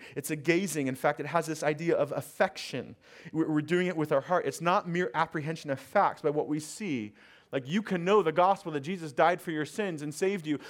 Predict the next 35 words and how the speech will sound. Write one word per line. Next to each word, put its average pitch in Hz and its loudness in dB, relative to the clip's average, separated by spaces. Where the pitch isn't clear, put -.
but 170 4
if 156 -2
you 247 4
don't 233 6
see 240 2
him 208 4
as 180 -2
beautiful 196 0
and 190 0
glorious, 190 4
you're 202 0
not 202 4
gonna 190 2
be 185 -2
changed. - -2
If 180 2
you 226 2
don't 190 6
understand 208 2
how 196 6
the 202 2
gospel 180 2
saved 196 -2
you, - -6
if - -18
you 202 -2
don't 214 2
see 226 -2
the 196 2
magnificence 180 0
of 160 -10
the 165 -6
Son 208 -2
of 165 -4
God, 180 4